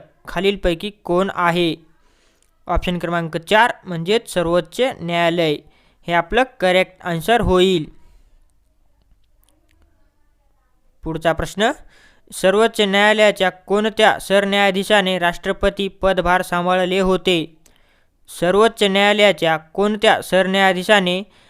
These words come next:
राष्ट्रपती पदभार सांभाळले होते? ऑप्शन क्रमांक एक, एच एम हिदायतुल्ला हे आपलं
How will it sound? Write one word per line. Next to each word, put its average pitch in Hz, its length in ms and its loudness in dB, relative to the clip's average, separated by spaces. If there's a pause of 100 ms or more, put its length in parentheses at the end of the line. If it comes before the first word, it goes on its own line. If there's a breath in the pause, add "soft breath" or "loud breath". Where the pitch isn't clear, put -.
(160 soft breath)
राष्ट्रपती 202 680 -2
पदभार 185 560 2
सांभाळले 185 580 0
होते? 185 640 0 (840)
ऑप्शन 175 340 -2
क्रमांक 175 360 -4
एक, 226 340 -2 (260)
एच 180 320 -4
एम 202 340 -2
हिदायतुल्ला 180 920 0 (220)
हे 156 140 -6
आपलं 175 320 -2